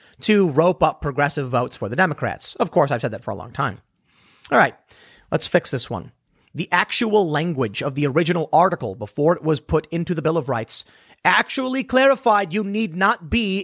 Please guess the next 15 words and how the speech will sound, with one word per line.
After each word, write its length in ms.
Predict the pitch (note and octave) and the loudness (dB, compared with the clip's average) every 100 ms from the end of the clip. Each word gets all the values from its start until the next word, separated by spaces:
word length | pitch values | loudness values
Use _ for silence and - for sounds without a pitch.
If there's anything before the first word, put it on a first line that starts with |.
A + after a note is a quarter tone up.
| - | 0
in 260 | G#3+ B3 | 0 2
the 60 | B3+ | 2
military 640 | C4 C#4 C4 F3+ D#3 E3 | 2 2 0 0 0 -2
to 160 | - F#3 | -2 -2
bear 240 | D#3 D#3+ | 0 2
arms. 520 | F#3+ B3 A2 G2+ - - _ _ _ _ | 2 2 -2 -6 -6 -8 _ _ _ _
They 100 | C#3+ | -4
got 160 | D3 D3 | -2 4
rid 100 | A#3 | 4
of 80 | B3 | 4
it 100 | G#3+ | 0
out 80 | |
of 60 | G3+ | 0
a 80 | G3 | -2
fear 460 | - C4 F3+ C#3+ | -4 -2 0 -2